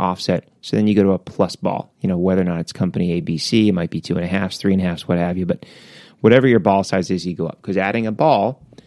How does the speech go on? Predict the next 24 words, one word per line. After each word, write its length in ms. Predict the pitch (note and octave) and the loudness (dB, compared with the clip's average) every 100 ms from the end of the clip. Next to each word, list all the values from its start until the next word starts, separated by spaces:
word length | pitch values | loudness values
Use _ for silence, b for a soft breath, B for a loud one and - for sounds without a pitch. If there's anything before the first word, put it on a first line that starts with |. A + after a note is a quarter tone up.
| B | B
is 160 | - - | -4 0
gonna 140 | G2+ | 0
add 340 | - F#2 F2 | 0 -2 -2
both 300 | - G#2 A2+ | 2 2 2
length 500 | G#2+ F#2+ F#2+ F#2+ - - _ _ _ _ _ _ _ - | 0 0 -2 -6 -10 -20 _ _ _ _ _ _ _ -4
and 260 | G2+ G2 - | 0 0 0
offset. 400 | - F2+ - - _ _ B B B B - | -2 -2 -6 -10 _ _ B B B B 0
But 120 | A#2+ | 4
it 100 | C3 | 6
is 120 | D#3 | 6
important 420 | D#3 C#3 C#3+ - | 4 4 4 4
to 60 | B2+ | 4
understand, 680 | A#2+ A2 - - E3+ G#2+ F2+ | 4 2 2 2 4 4 2
you 60 | |
know, 80 | F#2 | 2
are 80 | F#2+ | 2
you 80 | F#2+ | 4
dealing 240 | G#2 G2+ | 4 4
with 120 | G2 | 2
a 40 | F#2+ | 0
system 420 | - A#2 - G2+ | 0 -2 2 2
that's, 440 | F#2+ - - - - | 2 -2 -10 -6 0
you 80 | |
know, 280 | G2 F2+ F2+ | 2 2 -2